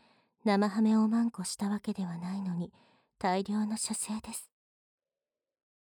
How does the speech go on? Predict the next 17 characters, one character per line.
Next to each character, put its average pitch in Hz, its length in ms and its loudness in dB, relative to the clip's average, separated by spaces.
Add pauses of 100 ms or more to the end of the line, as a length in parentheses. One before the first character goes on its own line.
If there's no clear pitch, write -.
お 196 100 6
か 220 160 0
ず - 140 2
の 220 160 4
映 220 260 0
像、 214 300 -2 (640)
そ 240 220 4
ん 254 80 4
な 269 100 2
に 269 120 0
興 269 220 2
奮 269 240 -4
し - 180 4
ま 277 100 4
し - 80 -2
た 233 120 -12
か？ - 260 -14